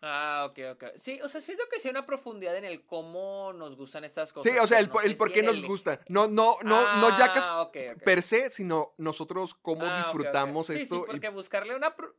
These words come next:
Speaker 1: una profundidad a lo que hacen
Speaker 2: No,
Speaker 1: ellos
Speaker 2: no,
Speaker 1: en
Speaker 2: no,
Speaker 1: esa
Speaker 2: eh,
Speaker 1: película,
Speaker 2: eh,
Speaker 1: ¿no?
Speaker 2: ellos sí es como,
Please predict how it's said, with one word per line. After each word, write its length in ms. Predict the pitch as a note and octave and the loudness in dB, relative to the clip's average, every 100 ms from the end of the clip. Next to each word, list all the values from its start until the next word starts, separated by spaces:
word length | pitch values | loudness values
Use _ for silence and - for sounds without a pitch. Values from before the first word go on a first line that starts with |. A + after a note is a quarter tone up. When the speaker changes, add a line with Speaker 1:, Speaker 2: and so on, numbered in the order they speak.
| - | -16
Speaker 1:
una 260 | G#3 B3 | -10 -10
profundidad 500 | B3+ A#3 A3 F3 E3+ | -6 -8 -8 -6 -4
a 40 | D#3+ | -4
lo 160 | A3+ | -6
que 80 | D#3 | -8
hacen 200 | C3+ E3+ | -10 -4
Speaker 2:
No, 160 | E4+ D4+ | 0 2
Speaker 1:
ellos 60 | |
Speaker 2:
no, 40 | G#3+ | 2
Speaker 1:
en 60 | |
Speaker 2:
no, 240 | F#3 F#3+ B2 | 2 0 -2
Speaker 1:
esa 60 | |
Speaker 2:
eh, 240 | - C3 A2+ F#2+ | -4 -6 -8 -6
Speaker 1:
película, 40 | |
Speaker 2:
eh, 120 | C#3 - | -4 0
Speaker 1:
¿no? 20 | E3+ | 2
Speaker 2:
ellos 160 | F3 G#3 | 4 2
sí 140 | G#3+ | 2
es 100 | F3+ | 0
como, 720 | F3+ G3 D#3+ C3+ A#2 G#2+ F2 | 0 2 4 4 2 -6 -10